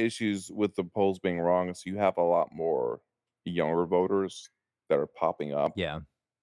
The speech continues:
Speaker 1: than before, and they were un-, underrepresented because, like, before these last three cycles, younger voters were simultaneously the biggest voting bloc,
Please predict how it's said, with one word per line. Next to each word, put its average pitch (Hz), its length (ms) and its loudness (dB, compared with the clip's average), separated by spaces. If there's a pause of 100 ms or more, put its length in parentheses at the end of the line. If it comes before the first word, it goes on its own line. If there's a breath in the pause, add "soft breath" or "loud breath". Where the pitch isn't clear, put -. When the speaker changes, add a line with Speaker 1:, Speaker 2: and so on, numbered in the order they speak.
Speaker 1:
than 95 200 0 (280)
before, 110 280 -2 (480)
and 92 100 2
they 95 80 4
were 101 140 4
un-, 98 280 0
underrepresented 92 880 0
because, 87 280 -6
like, 80 220 0
before 101 280 0
these 95 200 -2
last 90 260 2
three 87 160 -6
cycles, 78 680 -2 (600)
younger 117 340 2
voters 104 520 2 (680)
were 98 220 4
simultaneously 104 800 0
the 85 140 -6 (140)
biggest 101 420 0 (420)
voting 127 300 2
bloc, 131 340 2